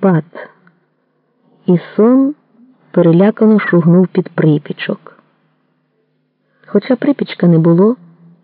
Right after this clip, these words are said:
не було й старої материної печі,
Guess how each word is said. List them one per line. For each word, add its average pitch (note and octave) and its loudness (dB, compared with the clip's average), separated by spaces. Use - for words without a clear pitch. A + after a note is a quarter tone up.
не F3+ 2
було A3 2
й C4 2
старої F3+ 2
материної E3 2
печі, G#3+ -4